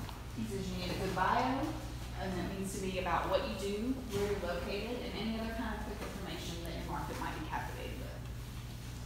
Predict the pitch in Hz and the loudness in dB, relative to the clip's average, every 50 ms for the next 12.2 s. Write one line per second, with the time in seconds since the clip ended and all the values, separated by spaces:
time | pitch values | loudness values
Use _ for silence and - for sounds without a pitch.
0 | - - - - - - - - - - - - - - - - - - - - | -4 -4 -4 -4 -4 -4 -4 -4 -6 -6 -6 -6 -6 -6 -6 -6 -6 -6 -6 -6
1 | - - - - - - - - - - - - - - - - - - - - | -6 -6 -6 -6 -6 -8 -8 -8 -8 -8 -8 -8 -8 -8 -8 -8 -8 -8 -8 -6
2 | - - - - - - - - - - - - - - - - - - - - | -6 -4 -4 -4 -6 -6 -8 -8 -8 -8 -8 -8 -8 -8 -8 -8 -8 -8 -8 -6
3 | - 202 196 208 208 202 - 214 196 - - - - - - - - - 269 294 | -4 -2 0 0 0 0 0 0 0 0 -2 -2 -4 -4 -6 -6 -4 0 4 4
4 | 302 302 - - - 247 247 - 247 240 240 - - 233 233 233 233 233 - 185 | 4 4 2 0 -2 -2 0 0 0 -2 -2 0 0 0 0 0 0 0 0 0
5 | 180 180 180 180 180 180 180 185 - - 185 170 - - - - 220 240 254 254 | 0 0 0 0 -2 -2 -2 -4 -4 0 2 2 2 2 2 2 2 2 2 2
6 | 254 233 220 214 220 202 196 190 185 185 185 196 196 202 214 226 208 - 190 - | 2 0 0 0 -2 -2 -2 0 0 0 0 2 2 2 2 2 2 0 0 0
7 | - - - - - 196 196 - - 202 196 196 196 202 196 190 - 214 202 202 | 0 0 -2 -2 -2 0 2 2 2 2 2 2 2 2 2 0 0 0 0 0
8 | - - 214 208 - - - - - - - 175 - - 240 180 - - - - | 0 -2 -2 -2 -2 -2 -2 -2 -2 -2 2 4 6 6 6 6 4 0 0 0
9 | 190 202 202 233 - - - - - - - - - - 226 240 262 247 - - | 0 0 0 0 -2 -2 2 2 4 4 2 2 -2 -2 0 0 0 0 0 -4
10 | - - - - - - 185 180 180 185 190 196 196 196 190 196 - 202 202 202 | -4 -4 -6 -6 -4 -2 0 0 0 0 0 0 0 0 2 2 2 2 2 2
11 | 196 190 190 - - 254 233 - - 196 190 - 160 185 190 196 208 220 220 226 | 2 2 2 0 2 0 0 0 2 0 0 0 4 6 8 8 6 6 2 4
12 | 226 233 226 220 | 4 4 4 4